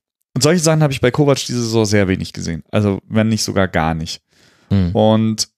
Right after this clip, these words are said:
Speaker 1: also mir fehlt da so ein, und bei Martinez, wir können ja auch fließend übergehen in andere Punkte, der ist halt für die Liverpool-Spiele oder gerade für das Liverpool-Hinspiel abgefeiert worden als, äh, Maschines, weil er halt natürlich defensiv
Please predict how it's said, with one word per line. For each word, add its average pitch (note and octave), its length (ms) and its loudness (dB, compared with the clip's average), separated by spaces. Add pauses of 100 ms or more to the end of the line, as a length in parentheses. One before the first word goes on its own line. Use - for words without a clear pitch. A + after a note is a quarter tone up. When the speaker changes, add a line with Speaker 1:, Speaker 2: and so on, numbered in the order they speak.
(160)
Speaker 1:
also A2+ 160 2
mir C3 120 2
fehlt E3 220 0
da D3+ 80 2
so C#3 160 0
ein, C3+ 140 -4 (260)
und C3+ 320 -2
bei B2+ 140 4
Martinez, D#3 640 0 (800)
wir A#2 120 -12
können B2 220 -2
ja A2+ 160 2
auch G#2 140 -2
fließend C3 420 -6
übergehen A2+ 380 0
in G#2+ 120 -4
andere C3 300 -2
Punkte, C#3+ 480 -2 (400)
der A#2+ 140 4
ist D3 160 2
halt C3 220 2
für - 140 0
die B2+ 120 0
Liverpool-Spiele C3+ 800 0
oder A#2 160 2
gerade A2+ 260 0
für B2 100 -6
das A#2 140 -4
Liverpool-Hinspiel B2+ 1040 0
abgefeiert G#2+ 720 0
worden A2 340 0
als, - 460 0 (100)
äh, G2+ 260 -2
Maschines, C3+ 800 0 (640)
weil A#2+ 200 2
er C3+ 100 4
halt C3+ 140 2
natürlich D3 400 0
defensiv C3+ 580 -2